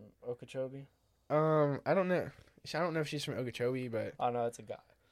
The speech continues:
Speaker 2: Oh, no, it's, it's a girl. It's a girl, like, I know her.
Speaker 1: Uh-huh.
Speaker 2: And I'm like, I mean, like, I'm smarter than you. I could fucking do this shit. Like, you're making what? Like, eighteen dollars an hour to
Speaker 1: Not
Speaker 2: stand
Speaker 1: all
Speaker 2: around
Speaker 1: they're
Speaker 2: half the
Speaker 1: making
Speaker 2: time?
Speaker 1: eighteen?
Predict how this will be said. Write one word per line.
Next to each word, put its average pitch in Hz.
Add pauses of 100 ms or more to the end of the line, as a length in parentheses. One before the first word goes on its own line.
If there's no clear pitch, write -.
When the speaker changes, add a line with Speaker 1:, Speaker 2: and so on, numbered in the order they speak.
(120)
Speaker 2:
Oh, 120
no, 135
it's, -
it's 135
a 107
girl. 110 (440)
It's 131
a 123
girl, 143
like, 127
I 135
know 139
her. 156 (520)
Speaker 1:
Uh-huh. 127
Speaker 2:
And 131
I'm 143
like, 110 (800)
I 131
mean, 135
like, 95
I'm -
smarter 127
than 104
you. 120
I 123
could 160
fucking 123
do 123
this 143
shit. 117
Like, 156 (360)
you're 156
making 156
what? 127 (260)
Like, 127
eighteen 131
dollars 131
an 123
hour 139 (400)
to -
Speaker 1:
Not 208
Speaker 2:
stand 139
Speaker 1:
all 151
Speaker 2:
around 135
Speaker 1:
they're 139
Speaker 2:
half 139
the 147
Speaker 1:
making 151
Speaker 2:
time? 147
Speaker 1:
eighteen? 156